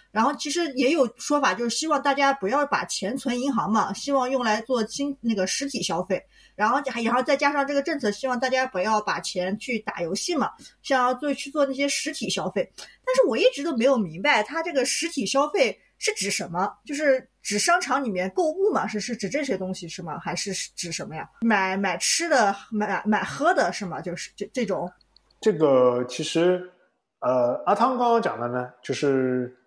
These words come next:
Speaker 2: 本来是我想后面讲的，我们现在可以先讲讲，
Speaker 1: 嗯，嗯。
Speaker 2: 就是，就所谓的把钱出来投入到实体经济。
Speaker 1: 对。
Speaker 2: 就实体经济这个词，其实从它出现到现在，我一直在思考什么是实体经济。
Speaker 1: 对，我也没有想懂。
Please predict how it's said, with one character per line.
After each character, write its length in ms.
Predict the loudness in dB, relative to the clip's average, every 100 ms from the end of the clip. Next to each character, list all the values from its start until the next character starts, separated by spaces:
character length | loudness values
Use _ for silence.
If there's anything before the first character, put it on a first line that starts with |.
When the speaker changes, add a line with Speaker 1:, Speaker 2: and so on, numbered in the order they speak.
| _
Speaker 2:
本 120 | 2
来 60 | 4
是 100 | 6
我 140 | 4
想 100 | 4
后 140 | 4 2
面 100 | 2
讲 160 | -2
的， 60 | -6
我 60 | -6
们 100 | 2
现 100 | 2
在 60 |
可 120 | 6
以 60 | 4
先 180 | 6 2
讲 120 | 2
讲， 80 | -2
Speaker 1:
嗯， 20 |
嗯。 20 |
Speaker 2:
就 80 | -2
是， 280 | 0 0 -2 -16 _ _ _ -20 -20 _
就 120 | 4 4
所 160 | 8
谓 100 | 8
的 80 | 8
把 140 | 6
钱 560 | 4 0 2 4 4 2
出 160 | 4 6
来 160 | 6
投 200 | 4 2
入 140 | 4 6
到 100 | 4
实 200 | 2 -2
体 120 | -2
经 200 | -4 -6
济。 160 | -6
Speaker 1:
对。 340 | -2 0 0 4
Speaker 2:
就 100 | 4
实 680 | 4 0 2 8 10 10 8
体 200 | 6 0
经 240 | 2 2
济 120 | 2 2
这 140 | 4
个 100 | 4
词， 380 | 2 -2 -2 -2
其 200 | -2 -4
实 60 | -4
从 240 | -2 -2
它 140 | 0 -2
出 260 | 0 2
现 180 | 4 2 0 -4 -14 -20 _
到 140 | 4
现 200 | 4 4
在， 120 | 4
我 160 | 6 6
一 80 | 4
直 60 | 6
在 100 | 6
思 160 | 4
考 180 | 0 0
什 140 | 0
么 100 | 0
是 140 | 2 2
实 180 | 0 -2
体 120 | -2
经 220 | -4 -8
济。 180 | -8 -10 -6
Speaker 1:
对， 100 | 0
我 140 | 2
也 120 | 2
没 120 | 2
有 60 | 4
想 260 | 4 4
懂。 100 | 2